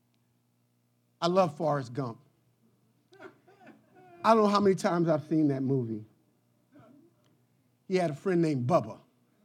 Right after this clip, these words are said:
Bubba Gump Shrimp. Bubba, Bubba, yeah, Bubba, Bubba Shrimp. Yeah. They both served in the military. Stand with me.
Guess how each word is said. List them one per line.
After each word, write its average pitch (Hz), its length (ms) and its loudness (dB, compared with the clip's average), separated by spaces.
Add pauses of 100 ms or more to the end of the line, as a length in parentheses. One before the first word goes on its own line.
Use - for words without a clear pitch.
(880)
Bubba 156 360 0
Gump 143 280 -6 (260)
Shrimp. 147 380 -8 (840)
Bubba, 165 400 -2
Bubba, 170 220 -6
yeah, 160 140 -2 (160)
Bubba, 135 200 -10 (140)
Bubba 131 300 -8
Shrimp. - 160 -16 (120)
Yeah. 110 100 -20 (1400)
They 240 140 8
both 277 300 10
served 254 280 6
in 240 80 4
the 233 60 4
military. 196 320 2
Stand 185 320 0
with 117 160 -6
me. 104 140 -12